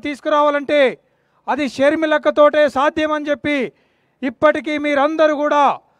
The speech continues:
రాజశేఖర రెడ్డి గారి పైన, వారి కుటుంబం పైన ఉంచుతున్నటువంటి నమ్మకాన్ని, విశ్వాసాన్ని మరొక్కసారి మీ అందరికీ హృదయపూర్వకంగా ధన్యవాదాలు తెలియజేసుకుంటూ,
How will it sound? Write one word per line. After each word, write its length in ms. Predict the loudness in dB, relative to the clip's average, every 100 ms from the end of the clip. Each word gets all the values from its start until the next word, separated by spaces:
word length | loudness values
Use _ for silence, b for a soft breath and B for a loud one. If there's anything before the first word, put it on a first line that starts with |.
| _ _
రాజశేఖర 680 | -2 -2 -2 -2 -2 -2 -4
రెడ్డి 160 | -4 -4
గారి 180 | -2 -2 0
పైన, 200 | 0 0 -2
వారి 180 | -2 -4 -4
కుటుంబం 360 | -4 -4 -4 -2
పైన 180 | 0 0 -2
ఉంచుతున్నటువంటి 720 | -6 -8 -8 -6 -4 -6 -4 -8 -10 _ _ _
నమ్మకాన్ని, 720 | -4 -4 -2 -2 0 -2 -2 -4
విశ్వాసాన్ని 720 | -4 0 0 2 0 -2 -4 -6 -8 _ _ _ -4
మరొక్కసారి 640 | 2 2 0 -4 -2 -2 -2
మీ 60 | -4 -4
అందరికీ 360 | -2 -2 -2 -4
హృదయపూర్వకంగా 800 | -2 2 2 2 -4 -4 -6 -4 -2 -2
ధన్యవాదాలు 480 | 0 0 0 -2 -2
తెలియజేసుకుంటూ, 680 | -4 -4 -6 -4 -6 -2 2